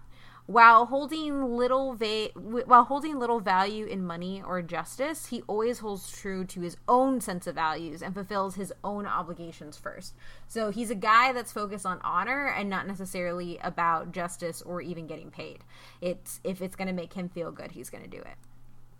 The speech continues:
He also generally goes his own way rather than following orders, and this is usually what gets him to trouble and leads him to not getting their bounties. Um, there are three thing-, and this is one of his quotes, "There are thing-, three things I really hate: kids,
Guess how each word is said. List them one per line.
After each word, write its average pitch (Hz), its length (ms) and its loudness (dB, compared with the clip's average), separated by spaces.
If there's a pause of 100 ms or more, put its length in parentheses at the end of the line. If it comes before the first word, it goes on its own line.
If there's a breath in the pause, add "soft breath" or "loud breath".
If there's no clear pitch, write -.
(280)
He 269 280 0
also 262 440 2
generally 233 500 -2
goes 190 280 -4
his 196 180 -6
own 185 240 -4
way 175 180 -2
rather 170 300 -2
than 175 120 -6
following 165 420 -2 (100)
orders, 247 480 -4
and 214 120 -4
this 185 160 -4
is 196 160 -4
usually 196 360 -4
what 190 100 -4
gets 180 220 -6
him 175 80 -6
to 156 80 -12
trouble 214 420 2
and 185 240 -4
leads 180 220 -4
him 185 100 -4
to 202 140 -2
not 180 320 -2
getting 170 260 -6
their 160 140 -10
bounties. - 720 -14 (560 loud breath)
Um, 185 400 4
there 226 220 2
are 220 60 -2
three 240 360 -6
thing-, 226 340 -4
and 208 100 -4
this 202 140 -6
is 202 140 -8
one 202 140 -4
of 190 80 -4
his 180 120 -6
quotes, 180 320 -6
"There 185 100 -6
are 180 60 -4
thing-, 196 360 -8 (120)
three 269 200 -2
things 240 320 -4
I 226 40 -2
really 202 300 -4
hate: 220 300 -4 (220)
kids, 226 440 -2